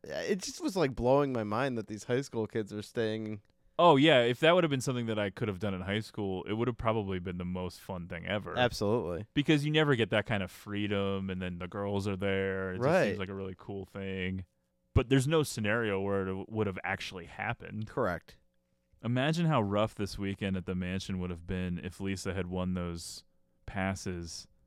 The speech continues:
Speaker 2: to come to the murder mystery weekend, and then the gang decided not to show up.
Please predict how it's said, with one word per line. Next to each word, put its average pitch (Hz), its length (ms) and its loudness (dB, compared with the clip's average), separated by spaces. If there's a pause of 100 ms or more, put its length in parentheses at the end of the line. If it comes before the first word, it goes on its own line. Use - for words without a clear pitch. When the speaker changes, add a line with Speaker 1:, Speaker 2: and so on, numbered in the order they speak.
(140)
Speaker 2:
to 101 120 -6
come 95 300 -4
to 98 100 -2
the 90 100 -2
murder 95 320 0
mystery 92 360 -2
weekend, 92 380 -2
and 90 80 0
then 95 120 4
the 95 80 2
gang 95 300 -2
decided 95 360 -4
not 95 220 -4
to 110 80 -8
show 92 280 -6
up. 101 260 -4